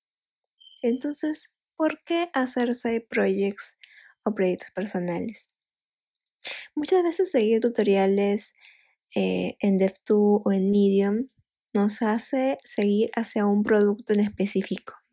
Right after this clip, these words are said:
¿no? Hacia alguna aplicación web o mobile, o hacia alguna creación de algún servicio o una api.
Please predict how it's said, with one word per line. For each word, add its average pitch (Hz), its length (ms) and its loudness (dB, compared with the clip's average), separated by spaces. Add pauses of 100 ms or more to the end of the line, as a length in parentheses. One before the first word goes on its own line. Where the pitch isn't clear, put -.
(100)
¿no? 285 220 -8
Hacia 208 380 -2
alguna 196 280 2
aplicación 202 760 -4
web 269 360 0
o 226 80 0
mobile, 214 760 0 (500)
o 196 680 0
hacia 196 420 0
alguna 202 400 2
creación 196 600 -2
de 196 80 0
algún 196 240 -2
servicio 233 760 -2
o 214 120 -2
una 196 360 -2
api. 214 300 -12